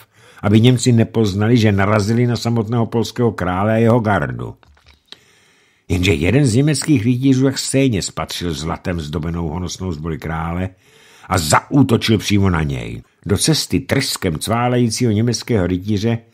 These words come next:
se postavil jeden z jeho gardy. Byl to Zbigniew Solešnice. A ten prudkým a nenadálným Němce srazil z koně. Ostatní rytíři ho pak na zemi doslova rozsekali na kousky. A pak,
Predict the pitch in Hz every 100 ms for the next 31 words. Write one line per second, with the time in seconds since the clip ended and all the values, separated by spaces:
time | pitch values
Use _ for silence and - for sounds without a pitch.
0 | _ _ _ - 98 104 98 - 110 104
1 | 95 101 98 92 90 92 80 73 65 65
2 | - _ _ _ _ - 92 92 95 76
3 | 104 85 95 107 110 - 101 95 85 -
4 | 67 - - - _ _ _ _ _ 101
5 | 120 131 107 120 127 127 - - 117 120
6 | 123 - 117 117 123 117 113 113 110 113
7 | 113 - _ - 87 101 92 - 98 -
8 | 82 80 90 78 87 82 - - 73 -
9 | _ _ _ _ - - 127 110 95 92
10 | 110 101 110 104 - - 82 85 95 101
11 | 95 98 92 - _ _ - 101 - 95
12 | 90 80 - 80 80 73 67 - 131 -
13 | - 127 _ - - 104 -